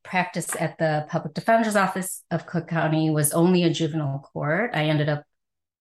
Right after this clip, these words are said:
leaving the office in order to go to the Federal Defender Program. Um, and so I wasn't able to get to the point of where I was doing misdemeanors or bond court or anything in the felony divisions. However, I did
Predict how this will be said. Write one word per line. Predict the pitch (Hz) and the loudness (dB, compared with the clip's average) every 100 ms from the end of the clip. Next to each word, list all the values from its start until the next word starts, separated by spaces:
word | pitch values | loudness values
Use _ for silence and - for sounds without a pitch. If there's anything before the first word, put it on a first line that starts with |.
| _ | _
leaving | 175 160 175 170 165 160 156 156 | 0 2 2 2 2 2 2 -2
the | 160 151 | -2 0
office | 147 147 156 147 | 0 0 -4 -6
in | 156 | -4
order | 156 156 | -2 -2
to | 156 | -4
go | 147 147 | -2 -2
to | 147 | -2
the | |
Federal | 147 147 147 143 | -2 -2 0 -2
Defender | 151 151 156 143 | -4 -4 -6 -6
Program. | - 156 147 139 143 143 143 143 _ _ _ _ _ _ _ _ _ _ | -4 -2 0 0 2 2 0 -2 _ _ _ _ _ _ _ _ _ _
Um, | 170 151 143 139 143 | -2 2 2 2 2
and | 143 165 | 4 4
so | 165 170 | 4 4
I | 156 | 4
wasn't | 156 170 170 156 | 2 2 2 2
able | 156 165 151 | 2 0 0
to | 143 | -4
get | 147 143 - | -4 -4 -4
to | |
the | 160 | -8
point | 147 151 139 139 | -6 -2 0 0
of | 139 | 0
where | 143 | 0
I | 139 | 2
was | 143 143 | 2 0
doing | 143 147 143 143 | -2 -2 0 2
misdemeanors | 147 147 156 143 139 139 143 139 | 2 0 -2 0 0 0 -2 -2
or | 147 | -4
bond | 143 139 147 | -4 -2 -2
court | 143 - 143 135 135 | -6 -6 -2 -2 -2
or | 139 | -2
anything | 135 135 147 139 | -2 -2 -2 0
in | |
the | 131 | -2
felony | 131 147 139 139 135 | -2 -2 0 0 -2
divisions. | 135 139 139 135 135 131 127 - _ _ _ _ _ _ _ | -4 -6 -4 -2 0 0 -2 -8 _ _ _ _ _ _ _
However, | 180 180 208 208 185 185 | 2 4 4 4 4 4
I | 165 175 | 2 0
did | 170 214 226 185 - | 2 2 2 0 -6